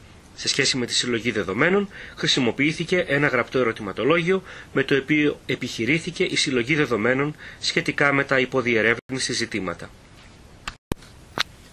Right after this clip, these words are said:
Διαφάνεια δέκατη έκτη. Τα ερευνητικά δεδομένα έδειξαν ότι το κοινωνικό και οικονομικό υπόβαθρο της οικογένειας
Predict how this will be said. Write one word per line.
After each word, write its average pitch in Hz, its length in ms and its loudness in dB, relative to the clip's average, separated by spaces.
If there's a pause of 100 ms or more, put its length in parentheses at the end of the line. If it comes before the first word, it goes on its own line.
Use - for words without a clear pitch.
(160)
Διαφάνεια 156 600 -2
δέκατη 120 400 -2
έκτη. - 240 -14 (880)
Τα 127 80 -4
ερευνητικά 113 540 -2
δεδομένα 107 680 -2
έδειξαν 117 680 -8
ότι 123 220 -10
το 117 100 -6
κοινωνικό 107 540 -4
και 139 140 -4
οικονομικό 117 520 -4
υπόβαθρο 139 440 -4
της 135 180 -2
οικογένειας 101 760 -6